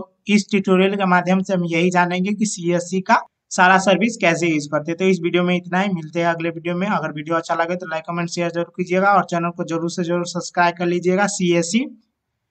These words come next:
training लेने के लिए। तो यहाँ पे आपको सीएससी का full training दिया जाएगा कि सीएससी में कौन सा सर्विस दिया जाता है और कौन सा सर्विस कैसे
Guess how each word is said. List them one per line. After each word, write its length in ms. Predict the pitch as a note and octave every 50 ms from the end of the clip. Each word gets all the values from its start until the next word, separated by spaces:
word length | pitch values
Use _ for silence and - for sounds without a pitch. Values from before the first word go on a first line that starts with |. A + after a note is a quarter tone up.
| _ _ _ _ _ -
training 440 | E3+ F3 F3+ F3+ G3 A#3 D4 - - - - _ _ _ _ _ _ _ _ -
लेने 340 | F#3 E3+ F3 F3 F3 E3+ D#3
के 100 | C#3 C#3+
लिए। 200 | C#3 C3+ C#3 C#3
तो 100 | C#3+ D#3+
यहाँ 240 | E3 E3+ F3 F3 F3
पे 120 | F3+ F3 F#3+
आपको 420 | F3+ E3+ E3+ E3+ F#3 A3 C4 C#4
सीएससी 480 | - - - F3+ F3+ F3 F3 F3 E3+ F#3
का 120 | F#3+ G3+ G3+
full 260 | G3+ - F3+ F#3 F#3+
training 480 | F#3 E3+ E3+ E3+ E3+ F3 G3+ G#3 F3+ D3+
दिया 220 | D#3 D#3 D#3 D#3
जाएगा 280 | D3 D#3 D#3 D#3 F#3 A3+ C4 - -
कि 80 | F3 D#3 D3+ D3+
सीएससी 460 | D3 D3+ E3+ E3+ E3+ E3+ E3+ E3+ F3
में 160 | F3 F#3 A3
कौन 200 | G#3+ F3+ E3+ E3 D#3
सा 100 | D3+ F3
सर्विस 320 | D3+ D#3+ D#3+ D#3 E3 D#3+
दिया 260 | - - F3 F3 F3
जाता 280 | F3 F#3 F#3 F#3 A#3+ A#3+
है 60 | G#3
और 80 | F3 -
कौन 220 | - F3 D#3+ D#3
सा 140 | D3 D#3 E3+
सर्विस 420 | D#3 - F3 E3 D#3+ F#3 A3+ A3
कैसे 320 | - - E3+ D3+ D3 -